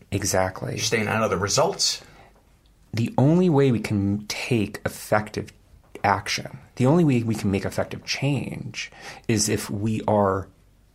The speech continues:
Speaker 1: radically accepting the moment as it is, which means attending to the facts as it is,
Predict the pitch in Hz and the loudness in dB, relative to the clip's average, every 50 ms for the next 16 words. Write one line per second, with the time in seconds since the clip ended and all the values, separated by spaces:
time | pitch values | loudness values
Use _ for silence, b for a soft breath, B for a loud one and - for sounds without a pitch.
0 | _ _ _ _ _ _ - 110 107 104 113 110 127 147 147 135 135 - 110 101 | _ _ _ _ _ _ -6 -2 0 4 6 6 6 6 4 2 0 -2 -4 -4
1 | 95 - - - - - 127 - - - 98 90 90 90 92 95 98 104 123 120 | -4 -4 -4 -2 0 0 -2 -2 -2 -4 -4 -2 -2 -2 0 0 0 2 2 0
2 | 101 - - - 110 85 - - - 104 123 123 - - - 135 - - - 113 | 0 -2 -4 -4 -6 -4 -6 -6 -4 -4 -4 -2 -4 -6 -8 -8 -10 -8 -4 -4
3 | 110 - - 117 113 120 139 156 151 117 101 - 117 120 135 - - - - - | -4 -2 -2 0 2 2 2 2 2 2 0 -2 -4 -4 -6 -6 -6 -8 -8 -10
4 | _ b b b b b b b b - 120 104 - - - _ _ - - - | _ b b b b b b b b -2 -2 -2 -4 -6 -20 _ _ -10 -10 -4
5 | - - 139 156 165 165 160 151 143 135 135 - - - 104 87 - - - - | 0 2 4 4 4 4 4 2 2 0 -2 -2 0 0 0 0 0 -4 -8 -10
6 | - - - 107 101 104 101 98 - - - - - - - | -8 -4 0 0 0 0 0 -2 -4 -6 -6 -10 -10 -10 -12